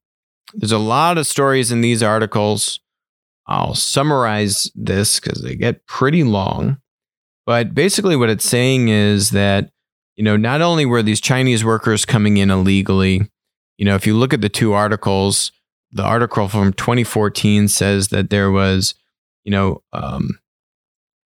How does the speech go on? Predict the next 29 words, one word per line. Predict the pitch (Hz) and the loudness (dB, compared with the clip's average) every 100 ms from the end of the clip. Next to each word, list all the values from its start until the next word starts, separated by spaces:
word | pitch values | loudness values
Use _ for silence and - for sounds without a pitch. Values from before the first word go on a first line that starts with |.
| _ _ | _ _
as | 120 101 | -4 0
many | 113 127 | 2 2
as | 113 | 2
fifty | - 127 135 | 0 -2 0
thousand | 123 113 113 107 | 0 0 2 0
Chinese | - 104 107 101 104 | 0 2 2 2 2
live | 107 | 2
and | 104 101 | 2 2
work | 98 101 - - | 2 -2 -6 -2
in | 98 98 | 2 4
this | 107 - | 2 0
one | 98 101 101 | 0 2 2
city | 98 - 95 95 95 - | 2 0 2 2 0 0
in | 95 104 | -2 -2
Prato. | - 98 95 - - 117 - _ _ _ _ _ - | -2 0 0 -2 -2 -4 -8 _ _ _ _ _ -4
And, | 104 104 101 98 98 95 - | 0 2 2 2 2 0 -6
um, | - 95 95 92 92 - _ _ _ | -2 0 0 0 -2 -4 _ _ _
now | 107 113 | -2 0
they | 110 | 0
can | 104 101 | 2 2
make | 98 | 0
clothes | - 117 117 107 | -2 0 0 0
bearing | - 98 98 | -2 0 0
the | 90 | 0
prized | - 101 98 95 - | -2 0 0 -2 0
Made | 101 101 98 | 0 2 2
in | 98 | 0
Italy | - 98 95 95 | 0 0 0 0
label. | 95 135 175 160 151 151 | 0 0 0 0 0 -2